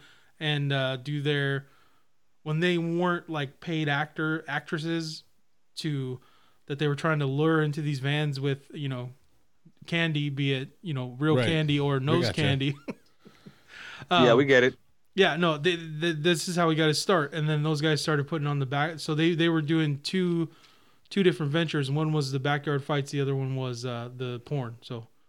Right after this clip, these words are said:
Speaker 3: Did you ever see the videos of Kimbo Slice hitting people in, in, uh, football gear,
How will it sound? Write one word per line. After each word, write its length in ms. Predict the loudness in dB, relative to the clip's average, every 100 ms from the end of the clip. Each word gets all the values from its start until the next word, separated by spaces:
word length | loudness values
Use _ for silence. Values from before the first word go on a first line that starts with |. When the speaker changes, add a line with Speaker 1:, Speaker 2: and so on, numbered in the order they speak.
| _ _ _ _ -4
Speaker 3:
Did 120 | 4
you 100 | 8
ever 140 | 8
see 440 | 6 2 4 6 6
the 160 | 6
videos 720 | 8 10 12 10 10 10 6 2
of 360 | 8 10 10 6
Kimbo 320 | 6 10 8
Slice 440 | 8 6 8 6 4
hitting 300 | 4 6 6
people 600 | 6 8 10 12 10 8
in, 260 | 6 8 8 6 0
in, 220 | 4 8 8
uh, 120 | 8
football 380 | 8 8 8 10
gear, 340 | 8 8 4